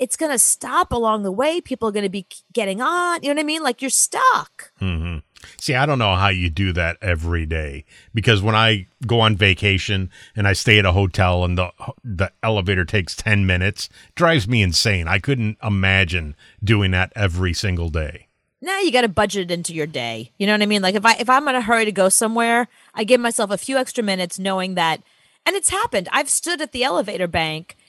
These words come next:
Speaker 1: and the elevator comes, it opens up, there's already two people on it, so I can't get on it. So I
Speaker 2: Mm-hmm.
Speaker 1: gotta wait for the next elevator or the next or the next.
Speaker 2: In the South, you would be on the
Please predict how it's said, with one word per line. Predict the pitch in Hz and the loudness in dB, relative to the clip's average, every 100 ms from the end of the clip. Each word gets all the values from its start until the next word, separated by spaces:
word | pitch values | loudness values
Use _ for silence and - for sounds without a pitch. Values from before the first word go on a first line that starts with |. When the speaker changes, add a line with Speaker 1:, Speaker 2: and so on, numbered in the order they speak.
| _ - | _ -4
Speaker 1:
and | 214 | 0
the | 214 | 2
elevator | 220 240 285 | 2 2 0
comes, | 285 233 214 | -2 -6 -6
it | 214 | -4
opens | 202 247 196 | -2 0 0
up, | 208 208 | -2 -2
there's | 196 | -2
already | 226 220 | 0 -2
two | - 233 | -4 -6
people | 226 208 202 | -8 -6 -4
on | 240 220 | -2 -2
it, | - | -4
so | 185 | -4
I | |
can't | 175 233 196 | -4 -4 -2
get | 202 | -4
on | 269 247 | -4 -6
it. | - _ _ | -12 _ _
So | - | -2
I | 226 | 2
Speaker 2:
Mm-hmm. | 247 | 2
Speaker 1:
gotta | 240 | 2
wait | 202 294 214 | 2 -2 -2
for | 196 | -6
the | 180 | -4
next | 180 - | -6 -4
elevator | 247 269 170 156 160 | -2 -2 -4 -6 -6
or | 190 | -4
the | 196 | -4
next | 190 165 160 - | -2 -2 -2 -6
or | 185 | -4
the | 175 | -4
next. | 143 156 - - - - _ _ | -6 -8 -6 -8 -8 -18 _ _
Speaker 2:
In | 147 | 2
the | 120 | 2
South, | - 185 165 110 | 4 4 4 2
you | 139 123 | 4 4
would | 107 | 4
be | 117 113 | 0 2
on | 110 110 101 | 2 4 4
the | 95 95 | 4 2